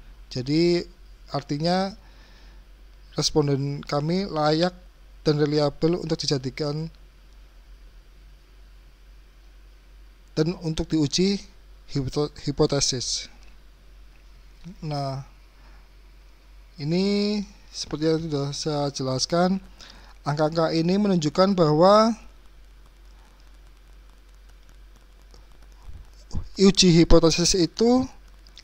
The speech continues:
akan diterima jika tes statistik lebih dari satu koma sembilan enam.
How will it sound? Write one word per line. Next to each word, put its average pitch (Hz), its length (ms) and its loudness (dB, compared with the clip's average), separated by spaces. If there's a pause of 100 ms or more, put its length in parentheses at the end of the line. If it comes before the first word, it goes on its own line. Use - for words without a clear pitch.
akan 185 400 4
diterima 175 560 4 (160)
jika 202 480 4 (640)
tes 190 320 6
statistik 165 880 0 (400)
lebih 196 480 2
dari 147 180 2
satu 165 300 -2
koma 156 240 2
sembilan 131 460 -2
enam. 139 760 -4